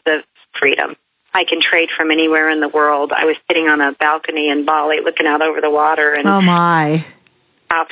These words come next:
Speaker 1: had my laptop in my lap, and I thought, "Yeah, this is good." So, I mean, you can trade from virtually anywhere, and your laptop becomes your mobile office. So, you know, you're not,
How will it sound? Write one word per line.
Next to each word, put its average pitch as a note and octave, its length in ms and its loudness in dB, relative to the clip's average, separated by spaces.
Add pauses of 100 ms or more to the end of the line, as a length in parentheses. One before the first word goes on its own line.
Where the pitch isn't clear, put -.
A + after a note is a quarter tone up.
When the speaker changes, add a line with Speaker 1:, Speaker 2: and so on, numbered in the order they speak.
(200)
Speaker 1:
had G3 120 0
my E3+ 140 -2
laptop D#3+ 440 -2
in E3 80 0
my D#3 140 2
lap, D3+ 360 0
and D#3+ 100 -2
I D#3+ 180 0
thought, D#3 240 0
"Yeah, A3 220 0
this G3 220 -2
is D#3 120 -2 (120)
good." D#3 280 -2 (520)
So, F3 220 2
I F3 100 0
mean, F3+ 140 -2
you F#3+ 80 2
can F#3 160 -4
trade F3+ 320 0
from E3+ 200 -2
virtually E3+ 520 0
anywhere, D#3 580 2
and E3 180 -4
your D#3 160 0
laptop E3 540 -2
becomes E3 400 -2
your D#3+ 180 0
mobile E3 380 0
office. D3+ 560 -2 (680)
So, D#3+ 280 2
you E3 220 0
know, D#3 80 0
you're E3 220 2
not, F3+ 280 2